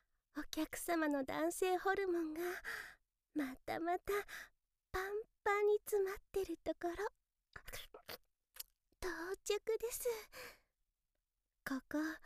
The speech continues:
とても敏感だそうで、舐めたり、含んだりすると、ビリビリっ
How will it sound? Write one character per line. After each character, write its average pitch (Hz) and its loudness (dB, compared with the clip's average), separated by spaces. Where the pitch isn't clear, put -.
と 277 6
て 285 2
も 311 6
敏 320 2
感 349 4
だ 370 0
そ - 0
う 392 -2
で、 359 -2
舐 240 2
め 269 4
た 226 -4
り、 226 -4
含 330 -2
ん - 8
だ 339 4
り 294 -6
す - -14
る 277 -2
と、 - -4
ビ 233 -4
リ 269 2
ビ 302 0
リ 392 4
っ 523 4